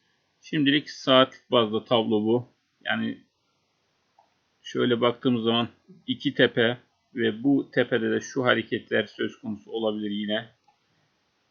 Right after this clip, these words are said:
Burayı bekliyoruz. Aşılması gereken tepemiz net sevgili dostlar. Bakınız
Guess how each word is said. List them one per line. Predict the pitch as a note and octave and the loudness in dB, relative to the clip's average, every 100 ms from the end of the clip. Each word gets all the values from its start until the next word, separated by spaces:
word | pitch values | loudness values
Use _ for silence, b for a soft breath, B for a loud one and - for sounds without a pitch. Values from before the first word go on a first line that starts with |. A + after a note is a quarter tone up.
| _ | _
Burayı | - C#3 C#3 D#3 | 0 2 4 4
bekliyoruz. | D3+ C#3 D3 B2+ C#3 - - | 2 2 4 4 4 -4 2
Aşılması | C#3+ D#3 E3+ E3+ D3+ | 2 4 2 0 2
gereken | C3 A2+ A#2 C#3+ C3+ _ _ | 2 2 2 -2 -2 _ _
tepemiz | - D#3 - B2 D3 - _ | 0 2 2 0 0 -6 _
net | C#3 D3+ C3+ - | 0 2 2 -2
sevgili | A#2+ G#2+ G#2+ | -6 -4 -4
dostlar. | G#2+ G#2 A#2+ | -6 -6 -6
Bakınız | B2+ A2+ A#2 B2+ | -4 -4 -6 -8